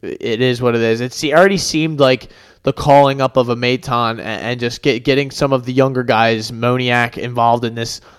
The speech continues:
lineup was already starting to turn the tide a little bit before they even fired Girardi, to be honest.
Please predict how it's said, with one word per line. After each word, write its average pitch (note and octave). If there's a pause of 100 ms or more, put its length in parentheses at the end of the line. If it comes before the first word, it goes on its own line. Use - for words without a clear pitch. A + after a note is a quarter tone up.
(160)
lineup B2+
was B2+
already C#3
starting C3
to A#2 (500)
turn C#3+
the C3+
tide B2+
a A#2+
little A#2+
bit A2+
before A#2+
they C3+
even A#2+
fired A2
Girardi, G#2+
to A2+
be G#2+
honest. G2+